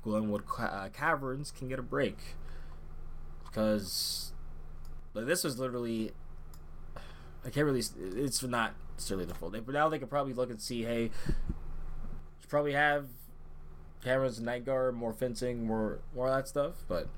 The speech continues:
it's the, <sighs> they're lucky to have learned from this and not something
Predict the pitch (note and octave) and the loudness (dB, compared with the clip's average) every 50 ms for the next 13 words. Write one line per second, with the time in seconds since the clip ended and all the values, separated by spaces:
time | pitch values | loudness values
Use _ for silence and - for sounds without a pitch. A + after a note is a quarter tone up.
0 | - - - - - - - - - - - - - - - - - - - - | -6 -4 -4 -4 -4 -4 -4 -4 -4 -4 -4 -4 -6 -6 -6 -6 -6 -4 -4 -4
1 | - - - - - A#2 B2+ B2+ A2+ D#2 C2+ A#1 - - - - - - - - | -4 -2 0 0 2 4 4 4 4 2 0 -2 -2 -2 -2 -4 -6 -8 -8 -10
2 | - - - - - - - - - - - - - - - - - - - - | -10 -10 -10 -10 -10 -10 -10 -10 -8 -8 -8 -8 -8 -10 -10 -10 -10 -10 -10 -10
3 | - - - - - - - B2+ C#3 D3+ D#3 D3 E3 D#3 - - C#3+ C3+ B2+ A#2+ | -10 -10 -12 -14 -12 -4 0 2 4 4 4 4 2 0 0 0 2 2 2 2
4 | A2+ C3 C3+ C3+ B2+ - C3 A#2+ A2+ G#2+ G#2+ A#2+ B2+ D3+ D#3+ - - - - - | 4 4 2 2 2 0 -2 -2 -2 -2 -2 -2 -2 0 0 -2 -2 0 -2 -2
5 | - - - - - - - - - - - - - - - A2 G2+ F#2+ - - | -2 -4 -6 -8 -10 -12 -12 -10 -10 -10 -10 -10 -6 -4 -2 0 0 0 0 -2
6 | E2+ E2+ D#2+ | -2 -2 -2